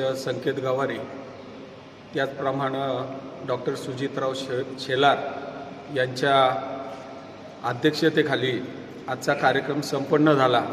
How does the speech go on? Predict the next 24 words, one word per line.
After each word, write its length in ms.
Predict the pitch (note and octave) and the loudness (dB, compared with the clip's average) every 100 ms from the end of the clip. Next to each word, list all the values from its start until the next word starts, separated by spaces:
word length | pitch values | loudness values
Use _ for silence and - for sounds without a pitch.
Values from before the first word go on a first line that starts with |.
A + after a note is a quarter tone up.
| - - - - - - | -6 -8 -10 -12 -14 -10
आणि 180 | B2+ C#3 | -2 -2
त्यामध्ये 500 | D3 D3 D3+ D3 C#3+ | 4 6 6 4 2
वेगवेगळ्या 540 | C#3+ C#3+ C#3+ C#3+ C#3+ D3 | 4 2 2 2 2 2
शिरूर 280 | C#3+ C#3 C#3+ | 0 0 0
तालुक्यातील 680 | C#3+ C3 C3 C3+ - C#3+ C3+ - - - - - - - - - - - | 0 0 2 0 2 0 0 -4 -8 -10 -12 -14 -14 -16 -16 -16 -16 -6
जिल्हा 220 | B2 C#3+ | 2 4
परिषद 360 | D3+ C#3 D3 C3+ | 4 2 2 2
गटातील, 460 | C#3 D3 - C#3+ C#3 | 4 4 2 2 2
आता 600 | C3 - C3+ C3 - - | 2 4 4 4 2 -2
मांडवगण 500 | C3 B2+ C3+ C3 C3+ | 0 0 0 0 -2
वडगाव 380 | C3+ B2+ C3 C3 | 0 0 -2 -2
रासाई 280 | C3 B2 | -2 -4
जिल्हा 280 | A#2+ B2 B2+ | -4 -4 -4
परिषद 300 | B2 B2 C3 B2 | -4 -6 -6 -4
गटातील 500 | B2 B2+ B2 C#3 A#2+ A#2+ - - - - - | -4 -4 -4 -4 -6 -8 -12 -14 -16 -16 -8
अनेक 220 | B2 D3 E3 | -2 0 2
समाजाच्या 920 | D3 C#3 C3+ C#3 - C#3 C#3 C3 - - | 2 2 2 2 2 4 4 2 -2 -6
लोकांनी 500 | C3+ A#2+ C3+ C#3+ C3+ | -6 -2 -2 0 0
या 80 | C3+ | 0
ठिकाणं 600 | C3+ C3 C3+ C3 C3+ B2+ B2+ - - - - - | 0 -2 -4 -4 -4 -4 -8 -12 -14 -16 -16 -6
काँग्रेस 320 | B2+ B2+ C#3+ | -2 0 0
पक्षामध्ये 540 | - C#3+ - C3 C3 C3 | -2 -4 -2 -2 0 -2
प्रवेश 380 | C3 B2+ C3+ - | 0 0 0 0
केला. 260 | C3+ C3+ | 0 0